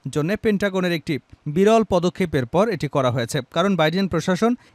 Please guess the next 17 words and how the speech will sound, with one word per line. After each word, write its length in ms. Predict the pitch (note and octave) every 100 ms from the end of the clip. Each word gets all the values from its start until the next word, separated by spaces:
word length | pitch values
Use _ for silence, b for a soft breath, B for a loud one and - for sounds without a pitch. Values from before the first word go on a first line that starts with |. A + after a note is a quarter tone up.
| -
ইরান 300 | F3+ G#3 A#3
এবং 200 | G#3+ G3+
তার 180 | F#3+ C#3
প্রক্সি 460 | - F#3 - G#3+
দিয়ে 140 | D3+ D#3
সম্ভাব্য 480 | - E3 E3+ E3+ -
আক্রমণ 440 | D#3 D#3 G3 G3+ G3
থেকে 300 | G3+ A#3+ B3+ b _
ইসরায়েলকে 440 | F3+ D3+ G3 E3+ D#3+
রক্ষা 280 | E3 -
করতে 280 | F#3 G3+ F3
এই 120 | F#3
অঞ্চলে 380 | D#3 D3 F3 F#3+ - b - D#3
মার্কিন 340 | F3 E3+ G#3+ G#3
সামরিক 400 | F#3+ E3 D#3+ -
পরিস্থিতি 420 | E3 E3 - D3 B2+
বাড়ায়। 300 | A#2+ A#2+